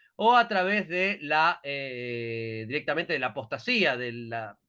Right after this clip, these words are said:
de, de, de la conversión a otra religión. Cuando llegamos al antisemitismo racial, llegamos a una categoría que no se puede cambiar.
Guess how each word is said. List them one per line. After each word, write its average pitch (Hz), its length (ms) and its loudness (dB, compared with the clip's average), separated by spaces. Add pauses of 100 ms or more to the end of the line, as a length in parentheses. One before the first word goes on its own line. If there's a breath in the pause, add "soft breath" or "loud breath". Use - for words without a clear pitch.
(140)
de, 120 180 -14
de, 117 200 -12
de 113 180 -10
la 117 180 -8
conversión 135 500 -4
a 151 40 -2
otra 147 200 -4
religión. 233 640 2 (240 loud breath)
Cuando 175 220 -2
llegamos 220 400 0
al 185 80 2
antisemitismo 170 580 -4
racial, 240 640 2 (500)
llegamos 202 460 2
a 180 80 0
una 190 200 -2
categoría 175 520 -2
que 165 100 -4
no 202 260 2
se 151 140 -4
puede 151 300 -4
cambiar. 240 640 2